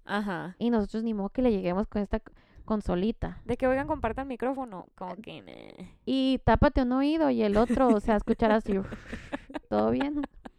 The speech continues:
Speaker 2: <laughs> Pero, en fin.
Speaker 1: Un audífono no se escucha nomás, bueno.
Speaker 2: <laughs> Sí. Ah, pues sí. Pero, en fin, el episodio de Red Flags, como que it, it,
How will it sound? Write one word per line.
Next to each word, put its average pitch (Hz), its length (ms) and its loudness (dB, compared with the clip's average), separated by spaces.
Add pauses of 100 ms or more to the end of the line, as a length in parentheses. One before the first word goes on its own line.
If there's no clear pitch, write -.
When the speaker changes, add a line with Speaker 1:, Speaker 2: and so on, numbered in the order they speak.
(200)
Speaker 2:
<laughs> - 420 -4 (160)
Pero, 247 200 -2
en 240 120 -2
fin. 185 280 -6 (480)
Speaker 1:
Un 247 120 -4
audífono 294 380 -2
no 233 140 -2
se 240 100 -6
escucha 240 360 -6
nomás, 220 320 0
bueno. 220 260 -2
Speaker 2:
<laughs> - 20 -14
Sí. 202 300 -6 (480)
Ah, 277 240 2
pues 285 160 4
sí. 262 220 0 (240)
Pero, 320 180 4
en 320 60 -2
fin, 320 260 -4
el 285 120 0
episodio 277 360 0
de 370 100 2
Red 226 200 -2
Flags, 277 360 -6
como 254 260 -4
que 170 340 -2 (1120)
it, 254 220 4 (260)
it, 226 180 2